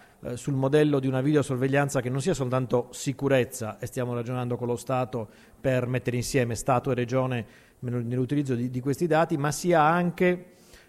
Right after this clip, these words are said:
eh, e soprattutto sensoristica ambientale, sia soprattutto Internet of Things rispetto a dei temi che sono,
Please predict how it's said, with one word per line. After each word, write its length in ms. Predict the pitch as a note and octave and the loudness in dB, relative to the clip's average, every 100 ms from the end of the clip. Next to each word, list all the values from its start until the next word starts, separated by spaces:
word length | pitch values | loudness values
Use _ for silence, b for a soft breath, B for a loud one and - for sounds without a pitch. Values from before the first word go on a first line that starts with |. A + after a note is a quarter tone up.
| - | -4
eh, 240 | C3+ D3 | -2 0
e 80 | D3+ | 0
soprattutto 1080 | - D3 C#3 C3+ - F#3 F3 - F3+ D#3+ D#3+ | 0 0 0 -2 0 0 0 2 4 4 2
sensoristica 680 | - D3+ C3 D3+ D3 D#3 D3+ | -2 0 0 0 0 0 -2
ambientale, 680 | C#3 C#3 C3+ E3 C#3+ A2+ A2 | 2 0 2 4 4 4 -2
sia 300 | - B2+ A#2+ | -2 2 2
soprattutto 680 | - C3 C#3+ C#3+ D#3 D3 C3+ | 0 0 0 2 0 2 2
Internet 400 | C3+ C3+ B2+ B2 | 2 2 0 0
of 120 | A#2+ | 0
Things 380 | D#3 D3 C#3+ - B B B | 2 2 0 -8 B B B
rispetto 580 | B2+ B2 C#3+ C#3+ C#3+ C#3 | -6 0 0 2 0 0
a 140 | C3+ | -2
dei 240 | C3 C3+ | 2 2
temi 360 | B2+ D3+ D3+ D3 | 6 6 6 4
che 100 | D3 | 0
sono, 480 | - C3+ C#3 C3+ | 2 4 4 0